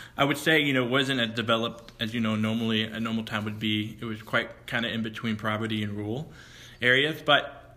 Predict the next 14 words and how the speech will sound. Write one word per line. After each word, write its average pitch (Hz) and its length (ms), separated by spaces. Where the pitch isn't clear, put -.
um, 113 360
we 131 120
had 139 240
the 117 240
privilege 170 480
to 123 80
go 113 560
to 120 100
the 113 80
city, 135 640
uh, 113 220
about 110 180
every, 117 680
well, 120 460